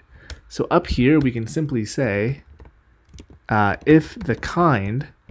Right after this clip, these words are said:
is U I collection view dot section footer, we can basically return a footer.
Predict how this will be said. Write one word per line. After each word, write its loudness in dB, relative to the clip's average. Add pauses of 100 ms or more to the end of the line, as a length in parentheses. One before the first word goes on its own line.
(440)
is 2
U 6
I 6
collection 0
view 2
dot -4 (580)
section -6
footer, 4 (840)
we 6
can 2 (1000)
basically 6
return 2
a 0
footer. 4